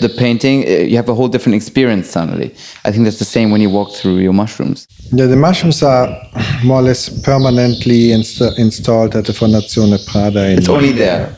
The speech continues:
Speaker 2: in Milan. Yeah, it's only this one work. This is like the one you s-, just
Speaker 1: Yeah,
Speaker 2: put on.
Speaker 1: yeah,
Speaker 2: It's called
Speaker 1: yeah.
Speaker 2: Upside Down Mushroom Room. That's exactly what it is. So you go through a little corridor, which is, uh, dark.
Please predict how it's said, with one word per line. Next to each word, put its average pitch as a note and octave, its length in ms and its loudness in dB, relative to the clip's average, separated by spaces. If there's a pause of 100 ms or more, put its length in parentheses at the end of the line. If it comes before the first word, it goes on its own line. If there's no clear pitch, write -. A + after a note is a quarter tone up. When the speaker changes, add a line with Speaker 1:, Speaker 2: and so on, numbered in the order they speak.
Speaker 2:
in G2+ 160 2
Milan. G2+ 360 2
Yeah, C3+ 200 2
it's - 180 -4
only B2 220 2
this A2 240 -4
one A2 240 2
work. A2 240 2
This A2+ 220 0
is G#2 120 -8
like A2+ 180 0 (320)
the A2+ 100 2
one A2 160 2
you G#2+ 100 2
s-, G#2+ 120 -4
just - 400 -2
Speaker 1:
Yeah, A2 80 2
Speaker 2:
put - 40 0
on. G#2+ 40 2
Speaker 1:
yeah, G#2+ 120 0
Speaker 2:
It's - 80 -4
called C#3+ 180 2
Speaker 1:
yeah. D3 100 0
Speaker 2:
Upside C3+ 340 -2
Down A#2 260 2
Mushroom A#2 400 2
Room. C#3 260 2
That's G2 200 -4
exactly G#2 360 -2
what F#2+ 160 2
it F2+ 100 -4
is. C3+ 140 2 (520)
So - 220 -4
you A2 120 2
go C3 200 2
through C3+ 180 0
a A2+ 120 4
little A2 200 0
corridor, B2 540 2
which C#3 200 0
is, - 260 -4
uh, G2 220 0
dark. G2 520 -2